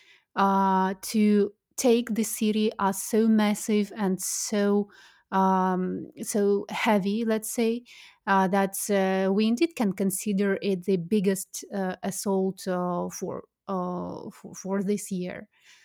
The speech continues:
Uh, so, uh, Russian st-, Russian troops don't give up, uh, on encircling the town.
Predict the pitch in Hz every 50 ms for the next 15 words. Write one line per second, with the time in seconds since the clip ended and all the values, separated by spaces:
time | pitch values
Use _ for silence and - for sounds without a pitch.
0 | _ _ _ _ - - 190 190 190 - 240 220 220 214 - - 220 214 202 208
1 | 240 294 320 - - 294 277 - - - - - - 320 240 214 214 226 247 -
2 | 269 240 247 - 254 254 254 - - 202 214 220 208 196 - 214 190 208 202 196
3 | 196 - _ - 208 98 98 - - 202 190 190 185 202 202 202 - 202 196 190
4 | - 196 185 180 175 180 180 - 214 214 233 285 349